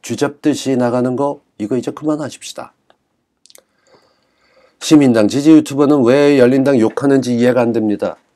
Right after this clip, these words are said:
부추기셔서 열받아서 욕했던 게 있어요. 이제 좀 차분하게 돌아왔다는 거 여러분들도 이제 좀 오시지 않을까요? 지지하지 않는다고 문제 있었던 거 좀 지적했다고 거기에 관련돼서 갈라치기라고 싸움 부추기는 댓글러들이 사실은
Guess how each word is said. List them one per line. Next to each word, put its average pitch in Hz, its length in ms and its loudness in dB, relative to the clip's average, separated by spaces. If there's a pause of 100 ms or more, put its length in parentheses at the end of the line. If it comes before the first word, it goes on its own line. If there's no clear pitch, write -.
(440)
부추기셔서 110 880 -6 (140)
열받아서 90 520 -8
욕했던 - 400 -18
게 67 80 -18
있어요. 87 460 -18 (580)
이제 95 160 -8
좀 131 160 -8
차분하게 131 460 -8
돌아왔다는 95 560 -8
거 107 100 -6
여러분들도 90 460 -8
이제 107 160 -8
좀 135 160 -10
오시지 - 300 -10
않을까요? 135 520 -12 (760)
지지하지 139 460 0
않는다고 92 720 -4 (260)
문제 104 280 -2
있었던 98 360 -8
거 82 100 -10
좀 85 160 -12
지적했다고 - 840 -16 (500)
거기에 101 300 -2
관련돼서 92 540 -4
갈라치기라고 92 720 -8
싸움 113 340 -6
부추기는 85 480 -12
댓글러들이 78 600 -12
사실은 92 500 -14